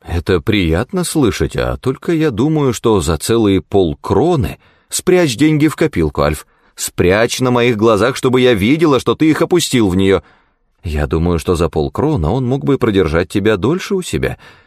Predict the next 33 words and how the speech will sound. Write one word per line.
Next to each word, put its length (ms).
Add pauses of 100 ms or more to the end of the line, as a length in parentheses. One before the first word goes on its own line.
(360)
Ведь 300
он, 140
верно, 300
не 140
успел 400
ещё 220
даже 260
и 60
оценить, 580
как 180
ты 120
прекрасно 520
читаешь», 540 (420)
сказала 520
миссис 420
Биттон. 420 (760)
«Всего 380
лучше 440
оставить 580
его 200
в 120
покое», 500 (320)
заметил 600
её 140
супруг. 520 (760)
«Джентльмены 720
всегда 420
предпочитают 600
оставаться 500
одни, 400
когда 280
они 260
чем-нибудь 480